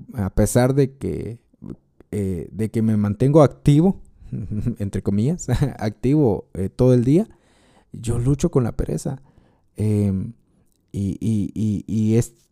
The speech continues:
eh, estos efectos de la pereza también son bastante interesantes. Me lleva a no empezar proyectos y a no terminar proyectos. Yo muchas veces me rehúso a terminar tareas y pongo excusas como, "Ah,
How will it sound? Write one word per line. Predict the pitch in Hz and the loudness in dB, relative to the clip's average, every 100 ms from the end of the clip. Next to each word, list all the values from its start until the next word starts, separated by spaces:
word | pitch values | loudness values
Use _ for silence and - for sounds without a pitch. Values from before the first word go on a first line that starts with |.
| - | -8
eh, | 95 90 95 | -6 -4 0
estos | 127 - - 180 156 | 0 -2 2 2 4
efectos | 107 - 123 - 147 | 2 2 0 2 0
de | 127 | 2
la | 101 | -2
pereza | - 104 110 139 | -4 -4 -2 -2
también | 135 107 101 113 | 0 2 2 2
son | - 127 131 127 - | 2 2 2 2 -4
bastante | - - 90 98 - 104 110 - | -10 -8 -6 -6 -2 0 0 2
interesantes. | 139 135 98 95 139 143 139 113 - _ | 0 0 -4 -2 0 0 -4 -10 -16 _
Me | 110 110 | -4 -2
lleva | 107 120 147 170 - | 0 2 2 2 0
a | 113 | 2
no | 123 | 2
empezar | 139 147 156 139 | 2 2 2 -2
proyectos | 135 127 143 - 151 | -2 0 -2 -4 -6
y | 117 | -4
a | |
no | 104 104 | -2 -4
terminar | - 110 98 95 | -4 -6 -6 -8
proyectos. | - 87 98 113 _ - - - _ _ _ _ _ _ _ _ | -10 -12 -12 -16 _ -20 -20 -20 _ _ _ _ _ _ _ _
Yo | 92 95 117 120 120 95 | -14 -2 2 4 4 4
muchas | 120 117 117 117 101 | 4 4 2 0 2
veces | 95 117 127 | 2 2 2
me | 120 110 | 2 2
rehúso | 85 73 58 139 180 - 107 | 0 -6 0 8 8 8 2
a | |
terminar | - 123 95 113 - | 0 -2 0 -2 -4
tareas | - - - 76 - - _ _ _ _ | -6 -6 -4 -4 -6 -18 _ _ _ _
y | - | -6
pongo | 104 117 131 131 | -4 0 2 2
excusas | - 127 135 123 | 0 -2 -2 -4
como, | 113 107 | -6 -10
"Ah, | 131 151 | -4 -4